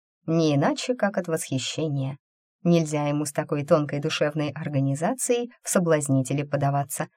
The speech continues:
подумала я. Интересно, у них что, более стойкого не нашлось? Или я же не должна была здесь присутствовать?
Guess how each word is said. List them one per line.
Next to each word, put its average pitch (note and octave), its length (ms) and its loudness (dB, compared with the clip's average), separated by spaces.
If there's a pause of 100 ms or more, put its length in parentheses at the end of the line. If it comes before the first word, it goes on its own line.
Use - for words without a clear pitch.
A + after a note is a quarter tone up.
(200)
подумала C3 400 2
я. C#3+ 280 -2 (260)
Интересно, D#3 760 2 (120)
у F3 140 6
них E3 220 2
что, - 320 -4 (120)
более D#3 400 6
стойкого G3 460 2
не D#3 140 4
нашлось? C#3 540 0 (200)
Или D#3+ 400 2 (300)
я G3+ 220 6
же D#3 120 2
не D3+ 120 2
должна C#3+ 420 2
была D#3 300 2
здесь D#3 260 -2
присутствовать? C#3+ 800 -4